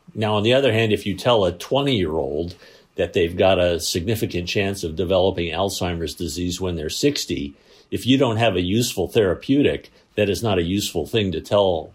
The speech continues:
to tell that person, I don't think. But, you know, in, <laughs> again, in the case of statins for cardiovascular disease, having some predictive capacity along with a very effective drug, uh,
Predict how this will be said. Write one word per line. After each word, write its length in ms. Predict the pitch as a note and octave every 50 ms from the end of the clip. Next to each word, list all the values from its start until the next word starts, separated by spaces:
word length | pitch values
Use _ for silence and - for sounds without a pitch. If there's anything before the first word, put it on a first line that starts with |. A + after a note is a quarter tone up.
| _ _ -
to 100 | - F#2
tell 160 | F#2 G#2 G2
that 220 | D#2+ D2 D2+ -
person, 340 | - B2 C3+ C3+ - E2+ C#2+
I 100 | C#2 C#2
don't 240 | C#2 C2 C2 - -
think. 360 | - - - - - - - _ _ _ _ _ _ _ _ -
But, 540 | G#2 G2 - A#2 - - - - - - _ _ _ _ _ _ _ _ _ _ _ _ _ _ _ _ _ _
you 100 | - G2+
know, 180 | F#2 E2+ E2+ -
in, 340 | - G2+ A2 G#2+ G#2 G#2+ - - - F#2 - -
<laughs> 220 | - - - -
again, 280 | A2 F#2+ F2 A#2+ - - - - - - -
in 120 | - A#2 A2+
the 60 | G#2+
case 280 | - D3 C#3 C3 -
of 100 | B2 -
statins 540 | - - - B2+ B2 B2+ - A#2 A#2 A2 G#2
for 360 | - - - G2+ F#2+ F#2 F#2
cardiovascular 1080 | - - - B2+ A#2 G#2+ F2 E2+ E2 - E3+ A3+ A#3 - - - A2+ E2+ D#2 D2+ D2 C#2+
disease, 720 | D2+ C#2 - D2 B1 A#1 B1+ C#2 E2 G#2 - - - _ _ _ _ _ _ _
having 420 | - - A2+ A#2+ A#2 B2+ A#2+ A2+ G#2+
some 440 | G2+ - - B2 A#2 A#2+ B2 A#2 -
predictive 640 | - A2 G2 G2+ A#2 A#2 - - A#2 G2 F#2+ F2 -
capacity 720 | - G2+ - G#2+ G#2 G#2+ A2 - - A2+ F#2+ F#2+ F#2 F2+
along 520 | F#2+ - F#2 G2 G2+ G#2 A2 A2 G#2+ G2+ F#2+
with 200 | G2 F#2 E2+ - -
a 100 | D#2+ F2
very 480 | E2 D2+ E2 F#2+ A#2 D#3 D#3+ C3+ A2
effective 560 | F2+ - - A2 F#2+ - - - F2+ D#2+ D#2 E2
drug, 540 | E2+ F#2+ A2+ B2+ A#2+ F2+ C#2+ C#2+ C#2+ C#2+ - - _ _ _ _ _ _ -
uh, 340 | - F#2 E2+ E2 E2+ D2+